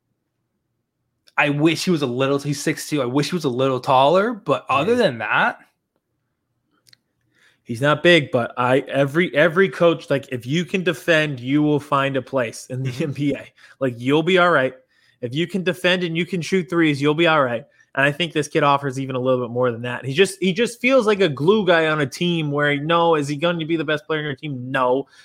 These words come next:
Speaker 2: but he's a, a player. Like, if this kid ended up on the Suns and, like,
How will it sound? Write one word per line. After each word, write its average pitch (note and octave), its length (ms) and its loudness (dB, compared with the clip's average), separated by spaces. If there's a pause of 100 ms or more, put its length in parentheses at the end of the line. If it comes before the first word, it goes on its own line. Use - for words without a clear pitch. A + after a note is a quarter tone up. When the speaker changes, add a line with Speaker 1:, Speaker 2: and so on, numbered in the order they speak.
(120)
Speaker 2:
but C#3 120 4
he's C#3 140 2
a, C3 100 0 (140)
a B2+ 60 -4
player. E3 400 2 (200)
Like, D#3+ 120 0
if F#3 100 -2
this B3+ 140 2
kid C4+ 240 0
ended G#3+ 240 2
up G#3 140 2
on F#3 60 -2
the E3 60 -2
Suns B2+ 720 -6 (240)
and, C#3+ 100 -2
like, C3+ 180 0